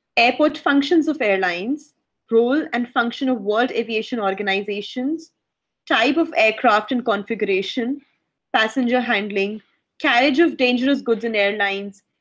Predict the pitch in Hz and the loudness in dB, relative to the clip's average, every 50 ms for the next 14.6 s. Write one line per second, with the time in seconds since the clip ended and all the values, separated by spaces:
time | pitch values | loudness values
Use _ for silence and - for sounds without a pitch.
0 | _ _ - - 254 254 254 254 294 262 262 294 320 320 - 330 330 330 - 294 | _ _ -6 -2 -2 -2 0 0 2 2 2 2 0 -2 0 -2 -2 -2 -2 -8
1 | 277 - - 233 247 226 214 226 226 202 - 247 262 254 - 220 220 214 160 196 | -8 -8 -6 -4 -2 -2 0 0 -2 -4 -2 -4 -4 -4 -4 -6 -8 -4 -2 -4
2 | 202 196 - - 190 190 196 - _ - 226 - 220 196 214 208 - - 226 202 | -4 -4 -4 -4 -4 -4 -4 -8 _ -10 -6 -6 -4 -4 -4 -6 -6 -6 -6 -6
3 | 196 196 196 _ _ _ _ _ _ _ - 233 233 233 - 254 220 208 202 214 | -6 -8 -10 _ _ _ _ _ _ _ 0 0 0 4 4 4 4 4 2 0
4 | 208 - - _ _ - - - - 269 262 262 262 302 285 262 269 262 262 269 | -2 -4 -18 _ _ -6 -6 -2 0 0 0 2 2 2 4 4 4 2 2 0
5 | 240 214 220 202 202 220 190 185 185 196 208 - _ _ _ _ _ _ _ - | 0 0 0 -2 -2 0 0 0 0 0 -6 -10 _ _ _ _ _ _ _ 0
6 | 233 233 - - 277 240 240 247 247 - 254 240 240 226 262 277 285 277 - - | 0 0 2 -2 0 0 0 0 2 2 2 2 2 2 2 2 2 0 -2 -4
7 | 220 - - 214 220 - - 247 240 247 254 254 247 247 262 262 - 302 277 - | -4 -2 -2 -4 -4 -4 -4 -4 -2 0 0 0 0 2 0 0 -2 -2 -4 -4
8 | 320 - - 233 202 190 190 190 196 - - 202 196 196 202 196 - _ _ _ | -6 -4 -2 0 0 0 0 -2 -6 -6 -8 -6 -6 -6 -6 -8 -12 _ _ _
9 | _ _ _ _ _ - - - 302 269 277 320 330 320 330 320 - - 302 277 | _ _ _ _ _ -10 0 2 2 4 4 6 6 6 4 2 2 2 4 4
10 | 277 277 277 285 311 285 320 285 311 - _ _ _ - 202 196 220 220 226 226 | 6 6 6 4 4 4 2 0 -2 -4 _ _ _ -14 -4 -2 0 2 2 0
11 | 233 226 - _ _ - - 262 220 220 220 - 220 214 208 214 220 208 208 220 | 0 -2 -8 _ _ -2 2 2 2 2 0 0 0 0 2 2 0 0 -2 -2
12 | 226 226 - _ _ _ _ _ _ - 214 - 262 269 262 254 262 269 269 285 | -4 -6 -8 _ _ _ _ _ _ -12 -4 0 2 2 4 2 2 2 0 0
13 | 277 - 269 269 - - 254 240 240 240 - 294 226 202 220 208 208 220 208 208 | -2 -4 -6 -6 -2 0 0 0 0 0 -2 -2 0 0 0 0 0 -2 -2 -2
14 | - 240 233 254 240 - - 220 214 214 _ | -4 -4 -4 -4 -4 -2 -2 -2 -4 -4 _